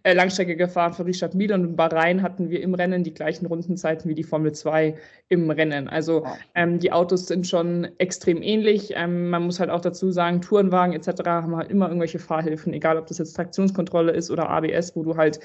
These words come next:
Speaker 1: einfach, sag ich mal, das Formelfahren verlernst.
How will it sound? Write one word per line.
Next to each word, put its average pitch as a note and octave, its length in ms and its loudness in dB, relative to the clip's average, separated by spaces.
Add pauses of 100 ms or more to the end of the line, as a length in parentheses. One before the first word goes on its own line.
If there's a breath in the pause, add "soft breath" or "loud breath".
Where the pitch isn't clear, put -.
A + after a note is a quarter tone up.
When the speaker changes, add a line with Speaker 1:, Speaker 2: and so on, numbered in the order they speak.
(240 loud breath)
Speaker 1:
einfach, E3+ 300 0
sag E3 120 0
ich D#3+ 140 -4
mal, D#3 140 2
das D3+ 200 0
Formelfahren D#3+ 1040 2
verlernst. D3 640 -4